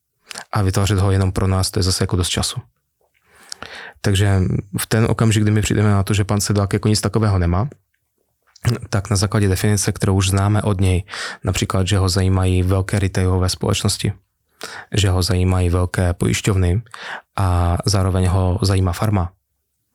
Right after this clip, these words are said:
A velké, to je dvě stě zaměstnanců plus. A lokace je Slovensko, Maďarsko, Česko. Tak jsme už schopni zapnout LinkedIn filtry za něj a donést mu seznam těch firem sami.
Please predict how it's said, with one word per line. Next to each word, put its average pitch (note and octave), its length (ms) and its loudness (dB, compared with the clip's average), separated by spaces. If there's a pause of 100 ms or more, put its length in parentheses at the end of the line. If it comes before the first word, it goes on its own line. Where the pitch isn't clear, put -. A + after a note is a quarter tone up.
(480)
A F2+ 380 0
velké, G2 480 0
to G2 140 -2
je F2+ 100 0
dvě F#2+ 120 0
stě F#2 140 -2
zaměstnanců F#2 500 0
plus. A2+ 380 0 (720)
A F2+ 360 2 (220)
lokace G2+ 640 0
je F#2 320 2
Slovensko, G2 800 0
Maďarsko, F#2 480 -2
Česko. - 360 -2 (1080)
Tak F#2+ 140 -2 (280)
jsme A2 200 0
už - 180 -2
schopni G2+ 360 -2
zapnout G2+ 340 0
LinkedIn G2+ 260 0
filtry G2+ 280 0
za F2+ 140 0
něj F#2 260 2 (520)
a F#2 140 0
donést G#2+ 400 2
mu G2 140 2
seznam F#2 420 0
těch - 160 -4
firem F2+ 280 -2
sami. F#2 280 -4